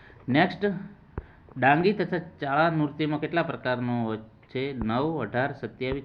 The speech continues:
છત્રીસ. તો તેનો સાચો જવાબ છે સત્યાવીસ પ્રકારના હોય છે. નેક્સ્ટ, ગુજરાતમાં સાગર કિનારે થતા મેંગ્રોવ જંગલોમાં કયા વૃક્ષો વિશેષ હોય છે? ચેરના, મહુડાના, ટીમરૂના, ખાખરાના. તો જે મેંગ્રોવ જંગલો છે એમાં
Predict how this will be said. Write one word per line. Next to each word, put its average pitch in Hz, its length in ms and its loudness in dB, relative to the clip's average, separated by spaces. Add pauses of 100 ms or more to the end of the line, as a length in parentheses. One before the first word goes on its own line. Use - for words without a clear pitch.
છત્રીસ. 135 320 -6
તો 110 120 -8
તેનો 120 240 -4
સાચો 104 340 -8
જવાબ 107 220 0
છે - 160 2
સત્યાવીસ 117 440 -4
પ્રકારના 104 440 -6
હોય 117 140 -6
છે. - 180 -18 (1400)
નેક્સ્ટ, 175 360 4
ગુજરાતમાં 170 880 2 (480)
સાગર 143 340 2
કિનારે 170 340 2
થતા 160 280 0
મેંગ્રોવ 139 520 0 (120)
જંગલોમાં 147 540 0
કયા 147 220 2
વૃક્ષો 147 360 -4
વિશેષ 120 360 -2
હોય 113 120 0
છે? 120 140 -4
ચેરના, 117 440 -2
મહુડાના, 120 460 0
ટીમરૂના, 123 520 -4
ખાખરાના. 123 640 -4 (1500)
તો 127 80 0
જે 135 160 2
મેંગ્રોવ 131 380 2
જંગલો 127 440 2
છે 123 160 -2
એમાં 151 380 0